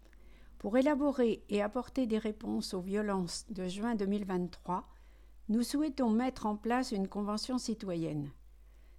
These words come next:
Cette démarche citoyenne inédite vise à créer de nouveaux espaces de dialogue entre citoyens,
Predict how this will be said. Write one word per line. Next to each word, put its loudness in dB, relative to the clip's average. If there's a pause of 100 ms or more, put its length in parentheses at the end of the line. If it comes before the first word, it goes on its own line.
Cette 0
démarche 2
citoyenne 0 (100)
inédite -2 (160)
vise 4
à 2
créer 0
de 0
nouveaux 0
espaces -2
de -2
dialogue 0 (420)
entre -2
citoyens, -2